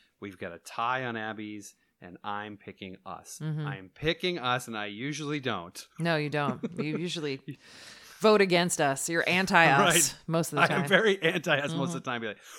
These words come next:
Speaker 1: "Why are these people even friends?"
Speaker 2: <laughs>
Speaker 1: Much less doing a podcast together
Speaker 2: Yes.
Speaker 1: every week. God damn it. Especially on Christmas.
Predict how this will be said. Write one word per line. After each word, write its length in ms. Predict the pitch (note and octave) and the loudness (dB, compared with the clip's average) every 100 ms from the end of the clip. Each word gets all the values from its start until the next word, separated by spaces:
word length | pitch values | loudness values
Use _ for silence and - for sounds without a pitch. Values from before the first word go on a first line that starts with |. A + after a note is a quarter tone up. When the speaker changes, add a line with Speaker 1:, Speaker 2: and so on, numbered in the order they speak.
| - | 4
Speaker 1:
"Why 300 | C4+ E4 B4 | 12 12 12
are 40 | C#4+ | 10
these 220 | C#4 A3 | 6 4
people 340 | D4 A#3 B3 | 2 2 4
even 240 | B3+ G#3+ F#3+ | 2 2 -2
friends?" 560 | A3 G#3 D#3+ C3 - G3 _ - - _ - | 2 4 2 -4 -10 -12 _ -20 -20 _ -20
Speaker 2:
<laughs> 560 | - - - - - | -16 -12 -12 -12 -4
Speaker 1:
Much 300 | A3+ A3 - | 6 6 6
less 260 | C4+ E4+ - | 4 4 6
doing 300 | - A#3 F#3+ | 8 8 6
a 60 | F3+ | 4
podcast 580 | F#4 D#4 - F#3 D#3+ | 4 2 6 6 6
together 380 | - D#3+ D#3+ D3+ | -2 0 2 4
Speaker 2:
Yes. 100 | D#3 | 4
Speaker 1:
every 200 | D#3+ D3+ | 4 2
week. 360 | D3 E3 D3 - _ - - _ | 2 2 0 -8 _ -20 -20 _
God 280 | G#4 F4 G3+ - | 2 2 0 -2
damn 320 | E4+ D4 G3+ | -2 0 -2
it. 220 | C#3+ - - | -2 -4 -8
Especially 500 | D#3 F4 B3+ G#3+ G#3+ | -4 -4 -4 0 2
on 160 | G3 | 2
Christmas. 680 | F#3 B3 - G#3 D3 - - | 0 -4 -4 -2 -4 -4 -18